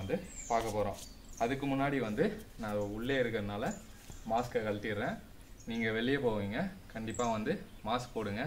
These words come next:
சேஃபா இருங்க. அதுக்கு முன்னாடி நம்ம சேனலை subscribe பண்ணாதவங்க subscribe பண்ணி அந்த ஆல் பட்டனை click பண்ணுங்க.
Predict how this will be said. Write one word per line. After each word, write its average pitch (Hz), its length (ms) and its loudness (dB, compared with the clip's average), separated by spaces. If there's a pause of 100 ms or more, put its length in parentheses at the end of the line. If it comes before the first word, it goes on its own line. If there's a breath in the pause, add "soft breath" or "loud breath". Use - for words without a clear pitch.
(120)
சேஃபா 120 380 6
இருங்க. 98 200 0 (640 loud breath)
அதுக்கு 131 280 2
முன்னாடி 147 320 6
நம்ம 120 240 4
சேனலை 120 380 6
subscribe 110 440 4
பண்ணாதவங்க 98 460 2 (300)
subscribe 110 480 0
பண்ணி 117 180 0 (200)
அந்த 107 100 0 (100)
ஆல் 117 180 4
பட்டனை 104 280 0
click 113 240 -4
பண்ணுங்க. 107 260 0